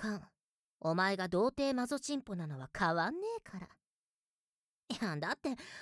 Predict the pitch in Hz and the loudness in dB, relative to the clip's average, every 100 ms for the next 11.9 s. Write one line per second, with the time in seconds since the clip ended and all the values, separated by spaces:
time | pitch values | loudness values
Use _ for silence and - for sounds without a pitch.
0 | - - 349 539 311 214 190 190 240 285 | -10 0 0 4 4 4 2 -2 -4 -2
1 | 277 254 196 _ _ _ 180 - 170 170 | -2 -4 -8 _ _ _ -16 -12 -12 -12
2 | 160 160 160 151 170 - _ _ _ _ | -12 -14 -16 -16 -18 -20 _ _ _ _
3 | _ _ _ _ _ _ - - - - | _ _ _ _ _ _ -20 -20 -20 -20
4 | _ _ _ _ _ - 196 170 165 180 | _ _ _ _ _ -8 -6 -4 -4 -6
5 | - - - _ _ _ - 254 294 320 | -8 -20 -20 _ _ _ 4 6 6 4
6 | 349 359 359 415 440 339 392 508 - - | 4 4 4 2 2 0 0 0 -2 -12
7 | _ _ _ _ _ _ _ - 349 320 | _ _ _ _ _ _ _ 4 6 6
8 | 277 339 440 269 571 480 269 - - - | 4 6 6 6 8 8 4 -6 -16 -20
9 | - - 339 392 427 508 330 311 - 453 | -12 2 6 8 6 6 4 4 4 4
10 | 480 587 - _ _ _ _ 349 - - | 4 2 -6 _ _ _ _ -10 -10 -14
11 | 330 - 359 330 _ - - 208 180 | -14 -10 -10 -10 _ -14 -14 -14 -18